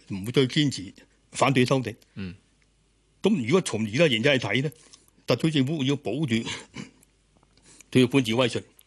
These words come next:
Speaker 1: 同埋啲管治能力，確保日後二十三條立法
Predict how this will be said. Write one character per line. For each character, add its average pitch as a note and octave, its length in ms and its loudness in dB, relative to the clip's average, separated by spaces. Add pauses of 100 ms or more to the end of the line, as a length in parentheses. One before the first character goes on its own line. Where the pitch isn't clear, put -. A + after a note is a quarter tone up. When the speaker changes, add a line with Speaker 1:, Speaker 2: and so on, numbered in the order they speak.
(640)
Speaker 1:
同 G2+ 120 -10
埋 G2+ 100 -2
啲 A#2+ 80 2
管 B2+ 160 2
治 A#2 120 0
能 F2 180 -8
力， - 80 -12 (1080)
確 C#3 160 0
保 C#3 200 0
日 B2+ 80 2
後 G2+ 240 0
二 A2 40 -8
十 G#2+ 140 -2
三 A#2 160 2
條 D3 100 2
立 G#2 240 0
法 A#2+ 220 0